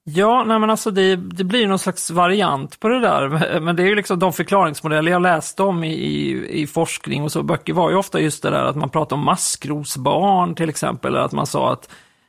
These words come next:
om man inte fått tillräckligt med kärlek och man har hela tiden varit tvungen att visa sig duktig för att få, för att få, eh,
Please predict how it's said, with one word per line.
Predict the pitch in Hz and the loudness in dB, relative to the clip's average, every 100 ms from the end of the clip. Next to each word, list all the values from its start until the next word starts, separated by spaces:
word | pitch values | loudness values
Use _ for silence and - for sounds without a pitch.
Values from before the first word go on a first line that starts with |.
| - | -4
om | 160 | 0
man | 170 | 0
inte | 170 | -2
fått | - 156 | -4 -4
tillräckligt | - 160 147 151 | 0 0 0 -2
med | 143 | 0
kärlek | - 160 147 147 - | 2 2 2 -2 -6
och | 139 | -2
man | 143 | 0
har | |
hela | 156 151 156 | 0 -2 -2
tiden | 156 147 | 0 -2
varit | 147 | -2
tvungen | 160 151 | -2 0
att | 147 | 0
visa | 156 - | 0 -2
sig | - 131 | -4 -2
duktig | 151 - - - 143 151 | -4 -6 -10 -6 -2 -2
för | 147 143 | 0 -2
att | 143 | -2
få, | - 143 139 135 - - _ _ _ - | -2 -2 -2 -4 -8 -20 _ _ _ -6
för | 139 | -2
att | 135 | 0
få, | - 143 131 123 - - | 0 0 0 0 0 -2
eh, | 101 | -4